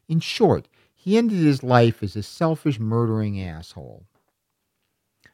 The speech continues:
He was a driver for FedEx, and the first thing he did was quit his job. The second thing he did was go for a visa interview at the American consulate there in Liberia. Now, I've got to say that here in Russia,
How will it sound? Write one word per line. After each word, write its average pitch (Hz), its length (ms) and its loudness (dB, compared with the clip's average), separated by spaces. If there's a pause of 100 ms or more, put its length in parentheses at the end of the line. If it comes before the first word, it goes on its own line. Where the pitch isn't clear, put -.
(1800)
He - 100 -12
was 247 160 0
a 226 60 2
driver 139 560 -2
for - 160 -12
FedEx, 110 680 -6 (180)
and 117 100 -8
the 127 60 -2
first 214 320 -4
thing 165 120 -2
he 131 100 2
did 101 180 -4
was 107 160 -4
quit - 240 -4
his 87 140 -10
job. - 420 -16 (500)
The 123 60 -12
second 220 380 0
thing 110 140 0
he 107 120 -2
did 92 200 -8
was 98 180 -4
go 202 240 0
for 190 180 0
a 143 60 2
visa 131 420 0
interview 101 480 -6
at 101 100 -8
the 104 120 -6
American 110 420 -6
consulate 110 640 -8
there 80 180 -12
in 71 100 -16
Liberia. 69 540 -18 (1120)
Now, 127 180 -2
I've 247 180 -4
got 226 240 -6
to 160 100 -2
say 113 480 2
that 95 220 -8
here 185 340 2
in 156 140 0
Russia, 135 540 -2